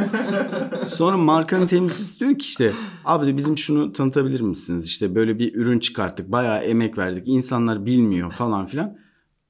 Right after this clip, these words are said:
Speaker 2: Ürün iyi. Diyorum ki, "Tamam abi olur. Kaçı olur?" falan diyor. "Abi," diyorum, "işte bizimkiler biliyor o işi falan." "Kaç?"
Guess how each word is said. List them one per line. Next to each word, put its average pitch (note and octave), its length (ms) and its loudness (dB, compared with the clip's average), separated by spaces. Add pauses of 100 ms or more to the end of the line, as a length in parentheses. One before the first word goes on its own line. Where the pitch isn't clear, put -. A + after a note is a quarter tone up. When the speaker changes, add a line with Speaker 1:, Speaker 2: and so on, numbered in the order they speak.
(140)
Speaker 2:
Ürün D#3+ 300 4
iyi. G3 360 4 (1200)
Diyorum G3+ 280 6
ki, - 100 -6
"Tamam D#3+ 340 4
abi G2 220 0
olur. C#3+ 440 0
Kaçı F3+ 320 4
olur?" C3+ 240 4
falan G2+ 420 2
diyor. B2 240 -2 (180)
"Abi," C3+ 240 -4
diyorum, B2+ 160 0
"işte A#2 240 -6
bizimkiler A#2+ 680 -2
biliyor F2+ 280 -2
o - 20 -2
işi F#2+ 260 -4
falan." G#2+ 440 -6
"Kaç?" - 440 -4